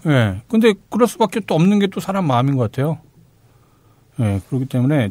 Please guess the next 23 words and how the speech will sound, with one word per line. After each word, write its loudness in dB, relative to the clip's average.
저-, -20
저는 2
이분의 4
사연 0
같은 -2
경우는 2
이제 2
겉으로 4
봤을 0
때는 4
뭔가 0
부부 4
관계의 8
어떤 2
불화인 6
것 -2
같았지만 -2
결국에는 4
어려운 10
거는 8
나를 6
아는 6
거고 2